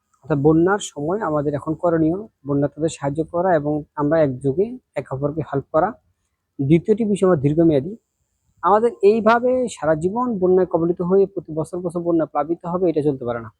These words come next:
তাই আমাদের উচিত হবে এর জন্য একটা দীর্ঘমেয়াদী পরিকল্পনা গ্রহণ করা। আমাদের যারা বর্তমান সরকার প্রধান আছেন, যারা রাষ্ট্র পরিচালনার দায়িত্বে আছেন, তাদেরকে দেখা উচিত যে ফারাক্কা এবং যতগুলো বাংলাদেশের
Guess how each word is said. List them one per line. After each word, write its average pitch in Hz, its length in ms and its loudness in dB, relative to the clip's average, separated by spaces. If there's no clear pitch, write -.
তাই 147 340 2
আমাদের 160 300 0
উচিত 165 240 -10
হবে 170 220 -4
এর 151 120 -4
জন্য 170 160 0
একটা 165 180 2
দীর্ঘমেয়াদী 175 500 2
পরিকল্পনা 160 340 0
গ্রহণ 139 240 -4
করা। 143 240 -8
আমাদের 165 260 0
যারা 165 300 2
বর্তমান 160 460 -4
সরকার 143 400 -10
প্রধান 156 260 -6
আছেন, 139 400 -6
যারা 147 200 2
রাষ্ট্র 143 260 -4
পরিচালনার 139 420 -2
দায়িত্বে 139 320 -2
আছেন, 156 280 -8
তাদেরকে 143 400 -8
দেখা 147 220 -4
উচিত 156 220 -4
যে 151 120 -4
ফারাক্কা 156 520 -2
এবং 165 220 -2
যতগুলো 170 380 -2
বাংলাদেশের 151 560 -4